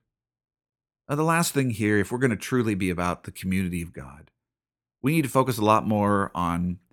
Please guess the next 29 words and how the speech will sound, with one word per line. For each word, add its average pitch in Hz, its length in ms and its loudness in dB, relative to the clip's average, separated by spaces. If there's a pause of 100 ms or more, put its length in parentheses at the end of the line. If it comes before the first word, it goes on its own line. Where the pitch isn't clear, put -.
how 107 140 -6
we 101 100 -2
treat 107 300 -4
each 87 160 -6
other 82 360 -4 (380)
than 110 100 4
on 101 140 4
what 101 220 2
we 101 120 -4
believe. 78 560 -12 (640)
It's 156 160 -2
important 143 480 2
what 82 180 -4
you - 60 -10
believe. 53 380 -16 (280)
It's - 140 -6
important 160 360 0
to 127 40 2
believe 113 300 2
the 101 60 -8
truth. - 440 -12 (320)
It's - 140 -8
important 127 340 0
to 110 60 0
believe 104 260 0
in 90 100 -2
right 87 220 -2
and 76 100 -14
wrong. 69 340 -18